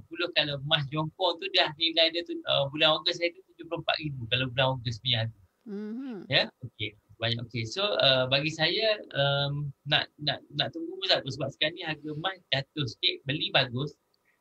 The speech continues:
Speaker 1: Kalau nak jual, kalau tak ada sebab, bagi saya tak payah jual dulu. Uh, sebab harga tertinggi tahun ni adalah bulan Ogos iaitu sekitar tujuh Ogos. Ya, uh, harga dia paling tertinggi. Sekarang ni turun lebih kurang dua puluh dua,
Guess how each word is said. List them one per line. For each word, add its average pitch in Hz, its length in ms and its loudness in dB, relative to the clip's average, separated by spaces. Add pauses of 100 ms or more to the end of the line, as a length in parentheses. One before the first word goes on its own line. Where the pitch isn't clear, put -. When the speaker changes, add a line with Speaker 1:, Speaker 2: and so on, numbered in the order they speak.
(200)
Speaker 1:
Kalau 139 80 2
nak 143 160 2
jual, 190 400 2
kalau 151 160 2
tak 120 160 -2
ada 147 160 4
sebab, 156 400 0
bagi 143 240 -6
saya 170 160 -6
tak - 80 0
payah 139 240 0
jual 120 240 2
dulu. 113 220 -6 (260)
Uh, 117 240 -4
sebab 127 320 -2
harga 143 400 -4
tertinggi 165 400 -4
tahun 160 240 2
ni - 160 -2
adalah 147 160 -2
bulan 143 320 0
Ogos 131 320 -4
iaitu 120 160 -8
sekitar 131 480 -4
tujuh 127 240 -6
Ogos. - 480 -10 (640)
Ya, 170 160 -2
uh, 113 400 -4
harga 120 240 -6
dia 151 160 -2
paling 131 240 -2
tertinggi. 117 320 -4
Sekarang 135 240 -2
ni 165 80 -8
turun 139 400 -6
lebih 123 240 -8
kurang 127 160 0
dua 123 160 -6
puluh 123 160 -8
dua, 123 260 -6